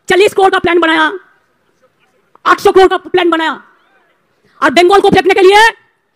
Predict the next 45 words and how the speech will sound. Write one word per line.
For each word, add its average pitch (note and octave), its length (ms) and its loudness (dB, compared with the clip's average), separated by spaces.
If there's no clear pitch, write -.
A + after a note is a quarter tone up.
सीबीआई F#4+ 320 2
ईडी F#4+ 140 2
का F#4 100 0
plan F4 240 -2
बनाया। D#4+ 240 2
हम D4 160 2
ये F4+ 80 2
कहने F4+ 240 0
चाहूंगी, E4 360 2
हम E4+ 140 0
भी F4+ 80 4
बहुत E4+ 200 2
सीबीआई E4 260 2
ईडी D#4+ 120 0
देखा, D4 180 -2
हम D4 80 0
उसको D#4 140 0
इज्जत D#4 220 -4
करते - 180 -4
हैं C#4 60 -2
जो C4+ 80 0
अच्छा C#4 180 -6
काम C4+ 120 -2
करता A#3 180 -6
है, G3 120 -6
लेकिन E4+ 220 -2
सीबीआई F#4+ 340 2
का G4+ 100 0
भी G4+ 80 4
corruption G4 300 2
का G4 100 0
case F#4+ 180 0
हम F#4 100 0
लोगों F#4+ 140 0
के F#4 60 -2
पास F#4 100 -4
है, F#4+ 140 4
ईडी F#4 180 2
का G4 120 0
भी G4 100 4
है, G4 180 4
बीएसएफ F#4 320 2
के G#4 80 0
भी F4 120 2
है, G4+ 160 2